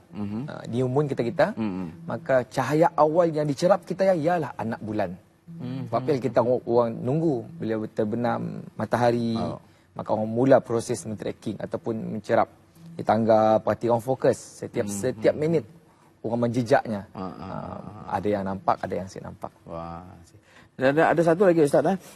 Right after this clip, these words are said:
Speaker 1: Eh, apakah kaedah, eh, hisab falak dalam
Speaker 2: Okey.
Speaker 1: menentukan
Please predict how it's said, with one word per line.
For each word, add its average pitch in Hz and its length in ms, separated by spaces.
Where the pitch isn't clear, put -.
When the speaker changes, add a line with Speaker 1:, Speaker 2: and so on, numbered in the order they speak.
Speaker 1:
Eh, 147 460
apakah 202 480
kaedah, 170 720
eh, 147 160
hisab - 340
falak 160 460
dalam 117 300
Speaker 2:
Okey. 127 100
Speaker 1:
menentukan 117 600